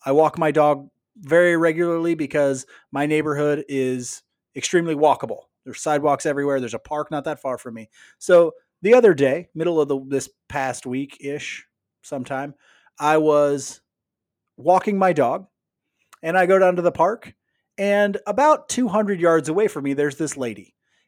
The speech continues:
and she's got two dogs. Neither one of them on leashes. This is a public park. Anybody can be there, okay? There is a law in the town that I live in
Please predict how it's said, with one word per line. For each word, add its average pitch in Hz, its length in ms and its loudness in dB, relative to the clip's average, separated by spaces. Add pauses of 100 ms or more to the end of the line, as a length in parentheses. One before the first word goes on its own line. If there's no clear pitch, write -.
and 185 140 -4
she's 262 240 -2
got 127 220 -2
two 120 140 -8
dogs. 104 420 -10 (260)
Neither 285 360 2
one 233 220 4
of 151 100 2
them 147 160 2
on 147 200 0
leashes. - 480 -8 (420)
This 202 120 -2
is - 60 -4
a - 40 0
public 214 380 0
park. - 340 -4
Anybody 180 340 -2
can 139 140 -4
be 113 120 -6
there, 95 200 -20 (360)
okay? 180 280 -2 (340)
There 147 160 4
is 170 120 0
a 196 40 0
law 247 340 4
in 131 200 -2
the 120 80 -6
town 123 240 -2
that 120 80 -4
I 120 80 -2
live 117 200 -4
in 202 180 -4